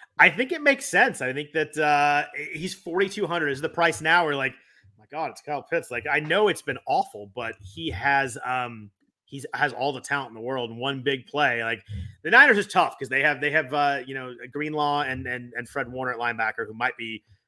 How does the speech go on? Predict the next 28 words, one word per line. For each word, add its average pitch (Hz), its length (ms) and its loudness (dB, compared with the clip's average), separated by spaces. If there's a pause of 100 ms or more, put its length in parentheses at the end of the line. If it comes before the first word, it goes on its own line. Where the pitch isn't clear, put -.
(160)
uh, 104 200 -20
I'm 185 120 2
not 196 80 8
gonna 139 100 2
call 151 140 0
them 117 120 -6
the 104 40 -20
best 160 240 6
one-two 175 360 0
linebackers, 170 560 4
but 131 100 -4
they're 135 100 -2
certainly 147 340 -4
in 139 100 -6
the 135 60 -8
discussion. 131 560 -6
There 135 100 -2
are 127 60 0
some 131 180 -12
other 117 160 -6
really 117 200 -6
good 113 160 -4
ones, 113 220 -10
but 131 100 -8
maybe 135 140 -2
a 120 60 -2
top 135 260 -4
five 127 320 4